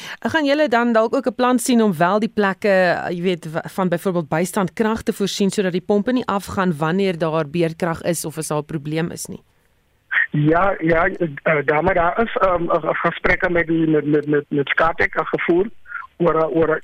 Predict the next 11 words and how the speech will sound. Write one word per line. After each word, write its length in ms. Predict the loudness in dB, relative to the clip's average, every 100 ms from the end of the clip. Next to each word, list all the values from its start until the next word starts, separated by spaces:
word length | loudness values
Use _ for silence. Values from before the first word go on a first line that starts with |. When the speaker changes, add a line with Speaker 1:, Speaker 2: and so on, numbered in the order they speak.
| 0
Speaker 2:
eers 140 | 2
'n, 60 | 2
'n, 720 | 2 0 0 0 0 0 -2
'n 60 | 2
tydelike 380 | 2 2 0
oplossing. 580 | 0 0 0 2 0 0 -6 -20 -12
So 220 | -4 0
ons 140 | 2
het 100 | 2
besluit 340 | 2 0 0 2
op, 160 | 0